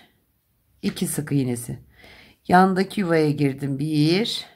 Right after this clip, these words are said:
iki sık iğnesi. İki zincir. Yandaki yuvaya geçiş yaptım.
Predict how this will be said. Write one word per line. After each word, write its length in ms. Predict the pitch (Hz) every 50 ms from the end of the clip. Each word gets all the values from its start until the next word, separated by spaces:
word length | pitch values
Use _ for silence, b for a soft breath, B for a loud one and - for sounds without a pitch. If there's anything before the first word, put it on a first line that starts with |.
| _ _ _ _ _ -
iki 240 | - 180 180 - 170
sık 260 | - - - 208 -
iğnesi. 520 | 220 220 220 220 226 - - - 240 240 240 - _ _ _ _ _ _ _ _ _ b b b b b b b b b b b b -
İki 280 | - - 147 - 185 180
zincir. 720 | 170 190 208 208 208 196 190 226 233 226 - - - _ -
Yandaki 760 | 160 160 156 156 160 156 165 156 156 - 175 180 - - - -
yuvaya 400 | - 123 147 147 151 147 147 143
geçiş 460 | 143 147 139 143 - - - - -
yaptım. 500 | 208 208 208 208 - - - 220 220 233